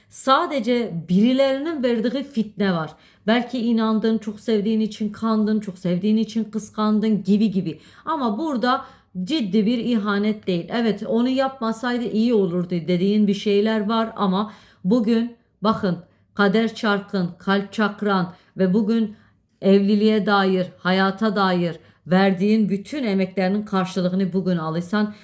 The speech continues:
onu bunu dinleme, aşkına sahip çık, bunu ödüllendir ve bunu kutla. Çünkü büyük bir kutlama görünü.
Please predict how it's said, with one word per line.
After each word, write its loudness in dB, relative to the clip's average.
onu 2
bunu 2
dinleme, 2
aşkına -2
sahip 0
çık, -2
bunu 2
ödüllendir 0
ve 0
bunu 0
kutla. -2
Çünkü 0
büyük 2
bir -2
kutlama -2
görünü. 0